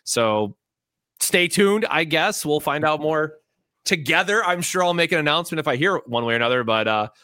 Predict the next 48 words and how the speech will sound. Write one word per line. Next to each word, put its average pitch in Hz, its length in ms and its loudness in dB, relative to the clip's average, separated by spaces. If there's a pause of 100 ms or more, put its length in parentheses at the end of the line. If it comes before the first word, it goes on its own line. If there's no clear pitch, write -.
(160)
either 175 220 0
way, 151 120 2
I 139 60 0
figured 135 180 -2
I'm 127 100 -2
just - 80 -8
gonna 117 220 -2
unplug 113 220 -2
for 107 80 -8
the 104 80 0
holidays. 110 640 -2
Uh, 101 160 -2
you 95 160 -6
know, 104 100 -4
we 101 60 -2
have 98 160 -4
this 113 300 -2
and 107 100 -6
a 104 40 -8
couple 104 220 -4
other 104 120 -2
videos 104 260 -2
I'll 101 100 -4
push - 260 -6
out, 101 200 -2
and 101 80 -8
then 98 160 -4
just 104 300 -4 (560)
start 120 340 0
up 151 200 -2
fresh 180 260 0
in 185 120 0
January. 170 480 0
We 135 120 -2
might 139 180 -2
just 147 160 -6
be 147 100 0
starting 151 280 0
the 139 80 2
gauntlet 123 400 0
in 117 100 -2
<laughs> - 200 -4
January 175 400 0
to 180 120 0
start 156 280 0
testing - 420 -8
for 113 160 -4
Worlds. 110 420 -2